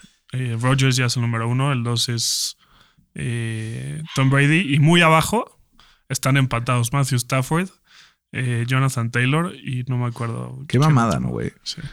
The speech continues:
Speaker 2: sea, si realmente analizas lo que es el premio, ¿quién es más importante para tu equipo?
Speaker 1: Ajá, es que como que se confunde, ¿no? De quién es el mejor jugador al jugador más valioso para el,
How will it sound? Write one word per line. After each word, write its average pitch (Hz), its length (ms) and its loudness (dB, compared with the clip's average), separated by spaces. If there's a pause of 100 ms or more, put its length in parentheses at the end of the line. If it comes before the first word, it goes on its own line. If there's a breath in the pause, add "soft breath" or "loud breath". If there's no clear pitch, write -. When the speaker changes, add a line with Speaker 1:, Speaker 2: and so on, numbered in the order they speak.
Speaker 2:
sea, 143 220 6 (520 loud breath)
si - 160 4
realmente 190 280 8
analizas 135 380 6
lo 110 140 4
que 113 60 4
es - 100 4
el 113 80 4
premio, 110 420 4 (240)
¿quién 151 160 8
es 151 80 10
más 147 200 8
importante 123 520 4
para 101 140 2
tu 92 100 -6
equipo? 107 420 -2 (360 loud breath)
Speaker 1:
Ajá, 156 260 2
es 151 80 2
que 180 240 2 (580)
como 135 200 2
que - 60 0
se 139 100 2
confunde, 135 460 4
¿no? 123 120 2
De 123 240 -2
quién 143 160 2
es 143 80 4
el 131 100 2
mejor 123 320 0
jugador 123 380 0
al 113 200 -4
jugador 123 280 -4
más 127 160 2
valioso 117 460 -2
para - 160 -12
el, 135 280 -16